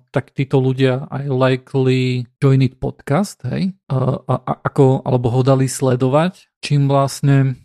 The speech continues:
Vieš, akože, pre, pre nich táto téma môže byť zaujímavá, ale je otázne, že nakoľko by, bude zaujímavý nadpis tohto podcastu, hej.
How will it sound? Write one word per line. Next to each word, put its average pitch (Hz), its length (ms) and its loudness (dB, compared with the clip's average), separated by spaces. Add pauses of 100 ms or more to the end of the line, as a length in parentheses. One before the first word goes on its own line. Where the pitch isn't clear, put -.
(160)
Vieš, 151 240 2
akože, 151 200 2 (640)
pre, 165 180 4
pre 185 160 2
nich 220 140 4
táto 170 240 2 (100)
téma 147 320 2
môže 131 260 0
byť 131 140 -4
zaujímavá, 127 540 2
ale 131 160 2
je 156 60 4
otázne, 156 380 2
že 127 100 -2
nakoľko 139 360 -2
by, 131 100 -4
bude 131 380 -2
zaujímavý 127 1040 0 (440)
nadpis 131 680 0
tohto - 280 0
podcastu, - 600 -4
hej. 143 240 -4